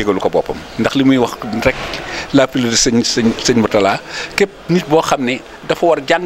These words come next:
nga koy fay, kooku ñàkk fay du leen boole. Moo tax état bi ak lu mu ko, lu mu, lu mu,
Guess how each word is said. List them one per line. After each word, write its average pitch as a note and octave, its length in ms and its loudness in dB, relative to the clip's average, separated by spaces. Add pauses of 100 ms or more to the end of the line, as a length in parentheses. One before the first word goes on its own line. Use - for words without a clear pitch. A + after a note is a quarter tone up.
nga C#3 100 -2
koy A#2 160 0
fay, A2+ 240 -2
kooku C3 300 -2 (200)
ñàkk B2 280 0
fay A2 160 0
du G2 80 -2
leen F#2+ 160 2
boole. E2 220 -2 (580)
Moo C3 120 4
tax - 240 -2
état C3 220 0
bi B2 160 0
ak - 160 -2
lu D#3 120 2
mu G#3 80 6
ko, E3+ 180 2
lu C3+ 160 0
mu, D#3+ 160 0
lu E3 80 0
mu, D#3+ 180 2